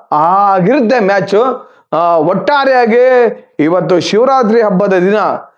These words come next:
ನಮ್ಮ ಇಂಡಿಯಾ ಗೆದ್ದೇ ಗೆಲ್ಲುತ್ತೆ. ನಾನು ಸುಮಾರು ಮ್ಯಾಚ್‌ಗಳು ನೋಡಿದ್ದೀನಿ. ನಮ್ಮ ಧೋನಿ ಅವರ ಕ್ಯಾಪ್ಟನ್ಸಿ ಇದ್ದಾಗೆ, ಆ, ಫಿಫ್ಟಿ ಓವರ್ ವರ್ಲ್ಡ್ ಕಪ್ ಮ್ಯಾಚ್ ನಡೀತು. ಅವಾಗೂ ಕೂಡ ಒಂದು ಹಬ್ಬ ಇತ್ತು. ಎಲ್ಲರೂ ಹಬ್ಬನ ಬಿಟ್ಬಿಟ್ಟು ಮ್ಯಾಚ್ ನ ನೋಡಿ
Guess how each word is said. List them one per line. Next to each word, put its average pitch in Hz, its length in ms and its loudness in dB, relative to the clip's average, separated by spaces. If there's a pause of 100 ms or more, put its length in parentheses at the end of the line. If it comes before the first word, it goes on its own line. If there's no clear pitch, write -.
(160)
ನಮ್ಮ 175 240 -2
ಇಂಡಿಯಾ 202 580 0 (180)
ಗೆದ್ದೇ 170 520 0
ಗೆಲ್ಲುತ್ತೆ. 160 800 -2 (200)
ನಾನು 220 480 0
ಸುಮಾರು 220 400 -2
ಮ್ಯಾಚ್‌ಗಳು 202 320 0
ನೋಡಿದ್ದೀನಿ. 180 560 -2 (340)
ನಮ್ಮ 240 200 0
ಧೋನಿ 277 280 2
ಅವರ 254 220 0
ಕ್ಯಾಪ್ಟನ್ಸಿ 226 400 0
ಇದ್ದಾಗೆ, 185 300 0 (540)
ಆ, 214 120 0
ಫಿಫ್ಟಿ 226 340 -2
ಓವರ್ 262 320 2
ವರ್ಲ್ಡ್ 214 260 0
ಕಪ್ 233 100 0
ಮ್ಯಾಚ್ 220 180 0
ನಡೀತು. 175 680 -2 (160)
ಅವಾಗೂ 226 380 0
ಕೂಡ 226 160 0
ಒಂದು 220 280 0
ಹಬ್ಬ 175 280 0
ಇತ್ತು. 170 540 -2 (500)
ಎಲ್ಲರೂ 254 400 2
ಹಬ್ಬನ 190 500 0
ಬಿಟ್ಬಿಟ್ಟು 214 800 0
ಮ್ಯಾಚ್ 196 420 -2
ನ 214 180 0
ನೋಡಿ 220 380 0